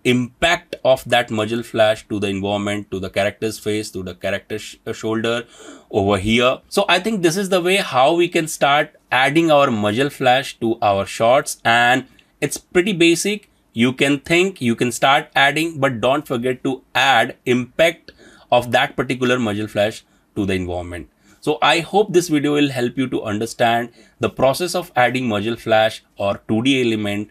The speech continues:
in your footages. And if you think that this video is helping you, please don't forget to like this video, share this video, and if you're new to this channel, please don't forget to subscribe. With this said, this is V F X Vibe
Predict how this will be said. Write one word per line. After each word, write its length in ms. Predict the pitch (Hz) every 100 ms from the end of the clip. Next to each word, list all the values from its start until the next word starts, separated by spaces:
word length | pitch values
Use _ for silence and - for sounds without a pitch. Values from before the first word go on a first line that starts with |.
| _
in 240 | 113 107 110
your 180 | 101
footages. 640 | 95 107 127 127 143 151 -
And 320 | 110 107 110 113
if 160 | 107
you 60 | 123
think 260 | 202 233
that 160 | 208 196
this 160 | 156 -
video 320 | 127 123 127
is 160 | 123
helping 380 | 113 107 104 110
you, 240 | 107 104 - _ _ _ _
please 300 | 151 208 156
don't 160 | 113
forget 300 | 98 92 90
to 60 | -
like 220 | 90 87
this 160 | 95 -
video, 400 | 95 98 113 - _
share 320 | - - 185
this 200 | 180 180
video, 380 | 156 147 147 151 _ _ _ -
and 120 | 107
if 120 | 104
you're 80 | 98
new 180 | 95 98
to 140 | 127
this 180 | 120 135
channel, 320 | 156 156 180 - _ _ _ -
please 240 | 113 98
don't 160 | 101 95
forget 260 | - 82 -
to 80 |
subscribe. 460 | - - - 64 67 _ _ _ _ -
With 180 | 104 107
this 160 | 160
said, 300 | - 202 208 _ _ _ _
this 160 | 156 202
is 140 | 233
V 100 | 190
F 80 | 147
X 160 | 143 -
Vibe 340 | 104 98 98